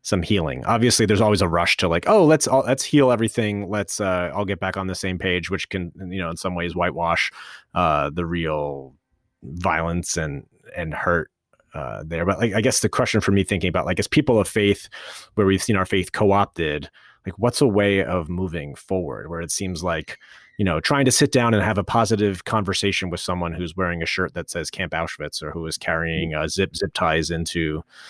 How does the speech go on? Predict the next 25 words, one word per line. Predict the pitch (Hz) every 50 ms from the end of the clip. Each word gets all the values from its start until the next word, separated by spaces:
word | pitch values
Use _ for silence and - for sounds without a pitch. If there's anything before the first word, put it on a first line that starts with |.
| - - _ _ _
uh, | - 92 85 73
the | 82 85
Capitol | - - 90 - 78 78
building. | 73 82 71 78 78 78 73 - -
I |
don't | 90 98 92
know | 82 90 85
how | 80 90
productive | 82 - - 90 92 - - 73 65
that's | 65 69 - -
going | - 69 67 73 73
to | -
be, | 76 69 78 73 71
but, | 80 87 76
like, | 113 104
what | 101 110 175 202 - -
resources | 107 113 120 - - 104 95 87 - 90 87 85 78 76
are | - - 85 85 78
there | 78 82 80 78 78 80 80 - - _ _ _ _ _ - _ _ _ _ _ _ _ _ _ _ _ _ _
for | _ - - - - - 113 104 98
us | 90 85 85 - - - - - - 104
in | 92 107 98 90
faith | - 101 90 - -
communities | - 95 85 82 80 82 82 82 78 -
who | - 98 90 85 78 76 78